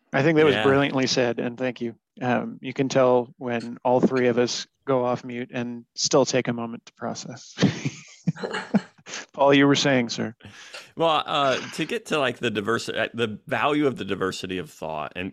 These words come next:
Speaker 2: and the need for a safe environment where people feel like they're heard, valued and appreciated, some might even say,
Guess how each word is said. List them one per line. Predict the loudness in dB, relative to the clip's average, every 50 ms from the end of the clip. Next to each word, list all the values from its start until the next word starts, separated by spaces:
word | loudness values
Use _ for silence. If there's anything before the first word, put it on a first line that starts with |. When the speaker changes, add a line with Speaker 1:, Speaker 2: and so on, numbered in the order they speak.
| _ _ -14
Speaker 2:
and | -10 -6 -4
the | -4 -4
need | -2 -2 -2 -2 -2 -2 -2 -4
for | -4 -2 -2
a | -2 -2
safe | -2 -4 -4 -4 -4 -6
environment | -10 -8 -8 -10 -8 -8 -10 -10 -10 -10 -12 -12 -10
where | -12 -12 -12
people | -12 -12 -10 -10 -10 -12
feel | -12 -12 -10 -8 -6 -6 -6
like | -6 -6 -8 -8 -6
they're | -6 -6 -6 -8 -8 -8
heard, | -4 -4 -2 -2 -2 -6 -8 -8
valued | -4 -2 -2 0 0 0 -2 -2
and | -2 -4
appreciated, | -4 -4 -4 -6 -6 -4 -6 -8 -8 -8 -10 -10
some | -10 -8 -8 -6
might | -6 -8 -8
even | -8 -10 -12 -12
say, | -10 -10 -8 -8 -6 -8 -10